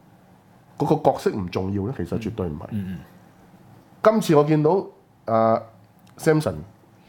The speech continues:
Speaker 2: Samson 剝穿咗頭嗰個，
Speaker 1: 剝穿咗個頭啦，喺上環。
Speaker 2: 喺上-，上環嗰度後-，後頭頂嗰度。
Speaker 1: 係嘛？Samson 就係我哋喺金鐘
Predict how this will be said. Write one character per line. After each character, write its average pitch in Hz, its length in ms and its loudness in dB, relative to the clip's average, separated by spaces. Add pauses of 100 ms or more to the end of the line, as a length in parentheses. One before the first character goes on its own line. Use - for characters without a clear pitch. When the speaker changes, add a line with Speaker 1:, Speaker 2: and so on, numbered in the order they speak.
(320)
Speaker 2:
Samson 123 380 0
剝 139 120 0
穿 143 180 -2
咗 139 100 4
頭 - 0 -
嗰 - 0 -
個， 151 60 6
Speaker 1:
剝 - 60 0
穿 175 140 4
咗 170 80 6
個 160 60 6
頭 110 160 2
啦， 165 160 4
喺 160 120 0
上 107 100 2
環。 - 20 2
Speaker 2:
喺 113 60 0
上-， 90 160 -2
上 117 180 -4
環 104 160 -6
嗰 135 120 2
度 110 280 0
後-， 107 600 -6 (100)
後 120 380 -2
頭 101 220 -8
頂 110 200 -2
嗰 135 80 2
度。 117 140 0
Speaker 1:
係 110 140 4
嘛？ 107 240 4 (400)
Samson 185 380 2
就 107 60 2
係 107 100 4
我 117 120 4
哋 113 100 2
喺 113 240 2 (1000)
金 143 200 4
鐘 143 200 0